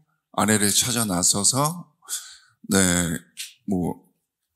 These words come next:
십 년간 계속 찾아 헤매다가, 어,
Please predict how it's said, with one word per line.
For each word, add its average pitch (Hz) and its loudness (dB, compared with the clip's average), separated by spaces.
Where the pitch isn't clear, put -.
십 151 2
년간 131 4
계속 117 2
찾아 131 2
헤매다가, 104 0
어, - -10